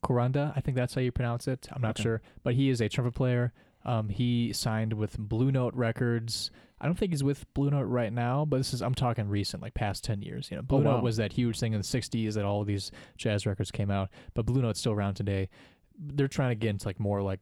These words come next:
Speaker 1: funky, um, hip kind of R and B, what, what the kids are listening to nowadays,
Speaker 2: Sure. <laughs>
Speaker 1: right?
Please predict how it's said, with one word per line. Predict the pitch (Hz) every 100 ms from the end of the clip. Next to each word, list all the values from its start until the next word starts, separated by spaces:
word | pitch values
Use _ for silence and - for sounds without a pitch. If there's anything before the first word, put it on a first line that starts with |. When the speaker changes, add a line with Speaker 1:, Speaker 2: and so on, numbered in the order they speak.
| -
Speaker 1:
funky, | - 107 - 107 104 101 101
um, | 107 101 101 110 - - - -
hip | - 123 - - - -
kind | - 113
of | 104 101 - - -
R | 135 131
and | 127
B, | 113 117 117 113 110
what, | 117 110 -
what | - 131 151
the | -
kids | - - 254 208
are | 131
listening | 104 - - 123
to | 139
nowadays, | 127 110
Speaker 2:
Sure. | 123 147
<laughs> | 117 113 -
Speaker 1:
right? | 135 113